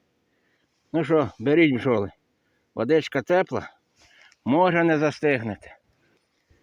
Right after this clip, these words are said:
Боже мой, мороз вночі, зараз невеликий плюс, а вони вилітають по воду.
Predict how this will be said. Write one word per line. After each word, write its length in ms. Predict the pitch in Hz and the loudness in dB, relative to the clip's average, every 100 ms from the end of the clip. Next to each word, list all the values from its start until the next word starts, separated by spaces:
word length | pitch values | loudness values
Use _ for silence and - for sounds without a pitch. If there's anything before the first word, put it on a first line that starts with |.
| _ - | _ -4
Боже 360 | 165 202 175 | -2 0 2
мой, 320 | 170 151 117 - _ _ - - - - 113 | 2 2 0 -2 _ _ -20 -20 -16 -8 -2
мороз 320 | 147 165 127 | 2 2 2
вночі, 460 | 135 131 196 208 - - _ _ _ _ 127 | 0 0 0 0 -2 -16 _ _ _ _ -4
зараз 240 | 151 147 | -2 0
невеликий 340 | 147 143 147 | 2 0 -2
плюс, 340 | 131 175 190 156 | -2 0 0 0
а 60 | |
вони 200 | 143 175 | 0 0
вилітають 680 | 170 156 135 185 190 156 - | 2 0 0 2 2 2 -2
по 140 | 147 165 | -2 2
воду. 400 | 190 175 123 | 2 2 0